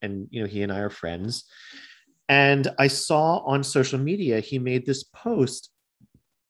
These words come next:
and it said something like, um, "To anybody I have ever wronged, um, please forgive me. Um,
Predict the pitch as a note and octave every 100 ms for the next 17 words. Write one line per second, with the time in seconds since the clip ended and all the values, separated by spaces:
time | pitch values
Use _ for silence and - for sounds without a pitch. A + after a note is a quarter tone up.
0 | _ _ _ _ - _ _ _ - C#3
1 | C#3+ - D#3 D3 D3 F3 F#3 F3+ C#3+ C3
2 | C3 - B2 A#2 A#2 A2+ B2 _ _ _
3 | _ _ _ _ _ _ _ _ - -
4 | - - D3 F#3 F3 E3 C#3+ B2+ C3 B2
5 | C3+ A2+ G#2+ G2+ G2+ G2 F2 E2+ F2+ -
6 | _ _ _ _ _ _ G#2+ G2+ F#2+ F#2+
7 | F#2+ - _ _ _ _ _ - D3 C#3
8 | - B2+ A2+ G#2 F#2 F2+ - _ _ _
9 | _ _ _ _ _ - G#2 G#2 G2+ G2+
10 | G2 G2 G#2